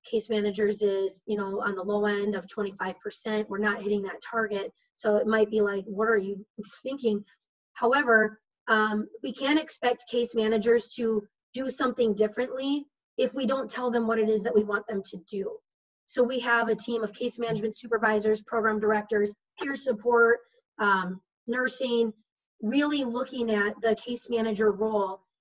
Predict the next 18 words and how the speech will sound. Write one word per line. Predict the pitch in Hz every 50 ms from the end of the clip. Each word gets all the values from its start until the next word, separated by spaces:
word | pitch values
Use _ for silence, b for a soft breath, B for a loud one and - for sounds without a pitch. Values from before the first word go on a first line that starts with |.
| _ -
and | 233 226 226 226 220 214 214 214 - -
what | 220 226 240 247 262
it | 262 - 220
has | 226 247 247 254 269 247 220
been, | 240 240 233 233 233 247 269 - _ _ _ _ _ _ _ -
what | 220 233 240
it | 254 -
kind | - 247 247 240
of | 226 208
evolved | 220 220 185 214 226 233 233 233 220 202 - -
into, | 233 220 214 208 - 226 214 220 226 -
and | 233 226 226 208
where | 233 233 247
we | 247 233
want | 233 233 214 208 208
to | - -
take | 247 233 - -
it. | - - -